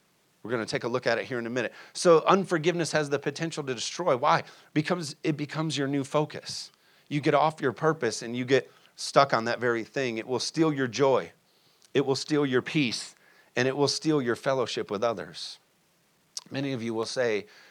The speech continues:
"Oh, I had this thing happen to me and I'm hurt." And so you build a wall and a defense,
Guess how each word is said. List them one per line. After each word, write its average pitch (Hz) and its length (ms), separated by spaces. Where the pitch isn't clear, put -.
"Oh, 120 220
I 107 80
had 117 160
this 110 200
thing 123 220
happen 117 340
to 110 60
me 110 140
and 104 100
I'm 98 140
hurt." 127 380
And 110 140
so - 120
you 120 160
build 120 260
a 120 40
wall 123 400
and 107 100
a 101 60
defense, 104 800